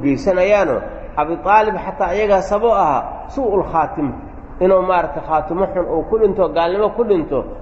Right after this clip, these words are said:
ayagaa sabab u ahaa. Sababta waxaa dhici kara hadduusan la joogin inuu Nabiga warkiisa u yeeli lahaa calayhi salaatu wasalaam,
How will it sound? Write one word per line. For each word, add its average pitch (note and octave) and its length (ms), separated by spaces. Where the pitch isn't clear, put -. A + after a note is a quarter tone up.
ayagaa F3 340
sabab C#3+ 320
u G#2 60
ahaa. F#2+ 220
Sababta F3 380
waxaa E3 280
dhici G3+ 320
kara G#3 120
hadduusan G3+ 440
la A#3 100
joogin D#3+ 500
inuu A3 220
Nabiga A3 280
warkiisa G#3+ 480
u F#3 60
yeeli F#3+ 320
lahaa D#3+ 160
calayhi E3 220
salaatu D3+ 300
wasalaam, F#3+ 360